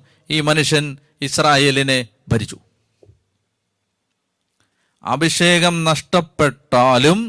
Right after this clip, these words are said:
ഓടിക്കൊണ്ടിരുന്ന ഈ വണ്ടി ആ ഓടി വന്ന സ്പീഡിൽ കുറെ കാലം കൂടി ഓടിയേക്കാം. പക്ഷെ ദൈവം കൂടില്ല.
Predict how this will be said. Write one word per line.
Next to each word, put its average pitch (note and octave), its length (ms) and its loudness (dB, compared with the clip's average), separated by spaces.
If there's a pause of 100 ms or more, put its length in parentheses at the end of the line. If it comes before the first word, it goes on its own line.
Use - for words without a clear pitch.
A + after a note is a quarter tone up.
(760)
ഓടിക്കൊണ്ടിരുന്ന D#3+ 1080 0
ഈ C3 160 0
വണ്ടി C3+ 460 0 (800)
ആ B2+ 100 0 (200)
ഓടി F3+ 320 4
വന്ന C#3+ 300 -2
സ്പീഡിൽ D3 560 0 (480)
കുറെ C#3 320 2
കാലം B2+ 380 0
കൂടി A#2+ 360 0 (580)
ഓടിയേക്കാം. G#2 840 -2 (2000)
പക്ഷെ - 240 0 (240)
ദൈവം A3 500 4
കൂടില്ല. C#3 520 -2